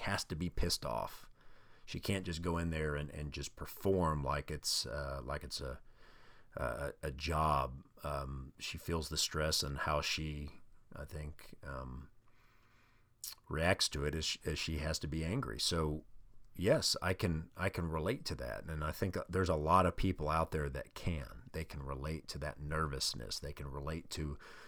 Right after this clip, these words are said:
to, "Oh my God, what's it feel like?" Or what's, what are they going through? And what I wanna see in my fighters and what I would like to see in Ronda Rousey is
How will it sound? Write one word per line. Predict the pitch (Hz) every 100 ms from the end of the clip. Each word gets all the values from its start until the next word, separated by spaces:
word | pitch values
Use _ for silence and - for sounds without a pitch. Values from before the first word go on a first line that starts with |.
| -
to, | - 73 71
"Oh |
my | 82 73
God, | 71 78 78
what's | 71 78 -
it | -
feel | - 82
like?" | 73 69 71 71
Or | 71
what's, | 78 - - - -
what | 82
are | 78
they | 78
going | 76 78 78 69
through? | - 69 67 71
And | 87 82 80 78 - - - -
what | - 82 78
I | 90 127 139
wanna | 113 110 104
see | - - 87 76 55 - - - - - - - - - - - -
in | 82
my | 73 80
fighters | 85 78 73 55 -
and | 78
what | 78 80
I | 85
would | 82
like | 73 85 -
to | -
see | - 80
in | 71
Ronda | 71 76 67
Rousey | 62 73 71 71 85 - - - - - - - - - - - -
is | 82 80 76 65 -